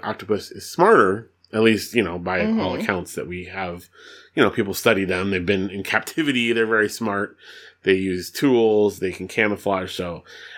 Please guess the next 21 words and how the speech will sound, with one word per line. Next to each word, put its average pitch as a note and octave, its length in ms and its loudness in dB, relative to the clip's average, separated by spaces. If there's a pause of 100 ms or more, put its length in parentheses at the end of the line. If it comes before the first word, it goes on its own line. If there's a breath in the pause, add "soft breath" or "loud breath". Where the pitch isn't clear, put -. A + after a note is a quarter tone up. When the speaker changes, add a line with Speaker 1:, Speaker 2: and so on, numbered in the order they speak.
Speaker 1:
it A2+ 120 4
was B2 160 6
a B2 60 -2
gi-, - 280 -6
I A#2+ 220 2 (160)
struggled F3+ 640 -2
between D#3 280 0
the C#3 60 4
two D3 240 2
of B2+ 100 2
them. B2+ 80 2
They B2+ 60 4
both B2+ 240 4
Speaker 2:
But D#4+ 60 4
Speaker 1:
say - 60 6
Speaker 2:
you A#2 160 2
Speaker 1:
giant. A#3+ 240 4
Speaker 2:
went - 20 -
with B3 160 0
the G#3+ 100 -4
theme. - 400 -10